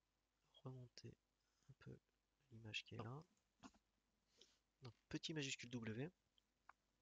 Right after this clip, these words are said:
Voilà, donc là, je vous ai fait une présentation de, euh,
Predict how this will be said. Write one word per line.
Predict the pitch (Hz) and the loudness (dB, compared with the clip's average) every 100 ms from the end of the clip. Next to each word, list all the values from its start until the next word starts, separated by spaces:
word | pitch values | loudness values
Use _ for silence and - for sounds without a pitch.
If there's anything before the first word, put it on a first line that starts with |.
| _ - - - - - - - - - _ | _ -10 -10 -12 -20 -18 -16 -18 -20 -20 _
Voilà, | 139 120 | 8 8
donc | 113 127 | 8 8
là, | 165 160 | 10 10
je | 139 | 8
vous | 147 | 4
ai | - | 4
fait | |
une | 151 | 4
présentation | 139 143 131 131 - 165 180 - _ - 117 - | 4 4 6 8 8 6 0 -6 _ -12 -12 2
de, | 139 151 160 143 | 6 6 6 4
euh, | 127 123 123 120 117 117 123 | 4 6 4 4 2 -2 -4